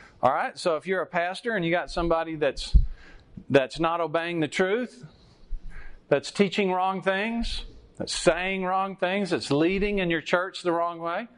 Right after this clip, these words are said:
what do you do? In humility, you go and paideia them. Okay? This has an element of both, doesn't it? It is scourging, but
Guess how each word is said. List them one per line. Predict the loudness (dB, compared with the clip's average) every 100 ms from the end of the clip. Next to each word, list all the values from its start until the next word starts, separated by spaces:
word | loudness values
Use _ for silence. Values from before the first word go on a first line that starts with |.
| _
what | 2
do | 2
you | 2
do? | 0 0 -6 -20 -20 -20 -10 0
In | 2 2
humility, | 2 2 2 2 2 0 0 -4 -10 0
you | 0
go | 2 2 2 0
and | -2 -4 -10 _ -20 -20 _
paideia | 0 2 0 0 -2 -4
them. | -8 -12 -20 _ _ -20 _ -20 _ _ _ _
Okay? | 0 0 -4 -2 4
This | 4
has | 4 0
an | 0
element | 0 2 2 0
of | 2
both, | 0 0 0
doesn't | 0 0
it? | -4 -10 -20 -20 -20 -20 -20 -20 -20 -20 -20 _
It | 2 2
is | 2 -2 -6
scourging, | -6 0 2 2 -2 -2 -2 -6 -12 -20 -20 -20 -10 2
but | 4 2